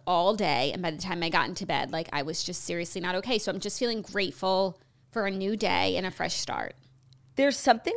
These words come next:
Speaker 2: about the new lease on life you get after being sick
Speaker 1: Mm-hmm.
Speaker 2: that really can, like, change the pers-, perspective of your whole life, like,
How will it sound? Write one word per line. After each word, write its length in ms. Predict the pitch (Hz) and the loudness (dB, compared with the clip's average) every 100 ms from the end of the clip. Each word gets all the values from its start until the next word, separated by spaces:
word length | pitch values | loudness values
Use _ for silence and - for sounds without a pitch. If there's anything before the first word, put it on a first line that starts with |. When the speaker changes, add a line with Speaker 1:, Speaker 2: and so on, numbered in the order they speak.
| 523 | -2
Speaker 2:
about 460 | - 185 151 160 190 | 2 4 4 0 0
the 100 | 208 | 0
new 340 | 196 190 190 | 2 2 2
lease 460 | 214 185 185 185 175 | 0 -4 -6 -6 -4
on 260 | 160 165 | -4 -4
life 360 | 156 - 185 - | -2 -2 -4 -4
you 240 | 190 190 - | -2 -2 -4
get 400 | - 160 226 - - | -2 0 0 -4 2
after 400 | 185 180 - 196 | 4 4 -2 -8
being 440 | 156 147 165 156 | -8 -12 -10 -8
sick 520 | 180 - 190 147 - - | -8 -4 0 0 -2 -10
Speaker 1:
Mm-hmm. 220 | 180 262 - | -12 -4 6
Speaker 2:
that 180 | 240 185 175 | 6 6 -2
really 320 | 214 214 302 554 | 0 2 0 -2
can, 140 | - 523 | -2 0
like, 180 | 466 - | 2 0
change 520 | - - 220 208 208 | -4 -2 0 0 0
the 80 | 220 | -2
pers-, 260 | - 226 - - - - | -2 -6 -8 -18 -20 0
perspective 320 | 170 - 214 | 0 2 0
of 100 | 185 | 0
your 180 | 175 170 | 0 -2
whole 520 | 160 185 202 208 185 | -2 4 6 6 2
life, 460 | 165 175 120 - - | 4 4 4 -4 2
like, 240 | 196 190 | 2 2